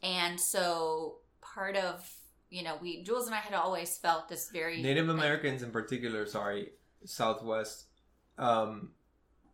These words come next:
Speaker 1: Mm-hmm.
Speaker 2: in the Southwest of the United States.
Speaker 1: Yeah.
Speaker 2: Um,
Speaker 1: And this is like, this is like a sacrament. Like,
Speaker 2: Yeah.
Speaker 1: this is basically, you know,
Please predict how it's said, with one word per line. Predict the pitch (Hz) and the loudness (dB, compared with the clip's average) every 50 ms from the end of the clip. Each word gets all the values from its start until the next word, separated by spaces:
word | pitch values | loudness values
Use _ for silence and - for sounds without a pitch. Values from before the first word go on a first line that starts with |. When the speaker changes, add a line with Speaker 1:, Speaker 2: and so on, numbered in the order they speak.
| - | -8
Speaker 1:
Mm-hmm. | 214 202 202 202 202 180 - - - | -6 -6 -6 -6 -8 -10 -8 -6 -4
Speaker 2:
in | 123 | -4
the | 117 110 | -2 -2
Southwest | 110 - 117 101 - - 113 113 107 107 104 - - - | -2 0 -2 -2 -2 -2 0 0 0 0 0 -4 -6 -10
of | - 107 104 101 | -8 -8 -8 -8
the | 104 | -8
United | 107 107 107 104 98 98 | -8 -8 -6 -6 -6 -6
States. | - - - 123 113 101 - - | -8 -4 -2 0 0 0 -2 -2
Speaker 1:
Yeah. | 202 196 170 156 151 151 - - - _ _ _ _ _ _ _ _ _ _ | 2 2 2 2 2 -2 -4 -8 -14 _ _ _ _ _ _ _ _ _ _
Speaker 2:
Um, | - 226 - - | -2 0 2 4
Speaker 1:
And | 208 214 214 226 | 4 4 2 2
this | 240 247 - - | 0 0 -2 -4
is | 269 233 233 | -4 -4 -2
like, | 247 208 196 196 - - _ - | 0 0 -2 -2 -6 -14 _ -12
this | - 214 220 - | -10 -6 -6 -4
is | 240 233 | -4 -4
like | 233 202 175 - | -4 -4 -4 -4
a | 151 | -4
sacrament. | 180 - - 196 - - - - 123 123 139 131 110 113 - | -4 -4 -2 -2 -4 -6 -8 -10 -10 -10 -8 -10 -10 -10 -12
Like, | - 170 156 | -12 -6 2
Speaker 2:
Yeah. | 147 156 139 | 6 8 8
Speaker 1:
this | - - - | 8 6 0
is | 196 185 | -4 -4
basically, | - 190 175 175 175 - 175 - - 196 180 170 165 160 160 160 151 143 - - | -2 0 0 0 -2 -4 -6 -8 -8 -8 -8 -6 -6 -8 -10 -12 -14 -14 -16 -12
you | - 175 160 | -10 -8 -6
know, | 160 151 156 151 151 160 147 - | -6 -6 -6 -8 -10 -12 -14 -16